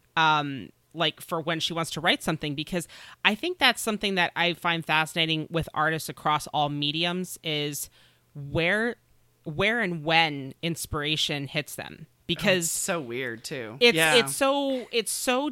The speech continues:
Speaker 2: <laughs>
Speaker 1: varied and it's so personal to each individual, because it can come from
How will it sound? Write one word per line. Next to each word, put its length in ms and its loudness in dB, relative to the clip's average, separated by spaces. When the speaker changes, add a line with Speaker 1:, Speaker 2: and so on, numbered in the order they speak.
Speaker 2:
<laughs> 140 -10
Speaker 1:
varied 920 2
and 140 8
it's 160 0
so 360 0
personal 720 -2
to 280 -4
each 200 2
individual, 720 0
because 560 -4
it 140 2
can 200 -2
come 300 0
from 260 -2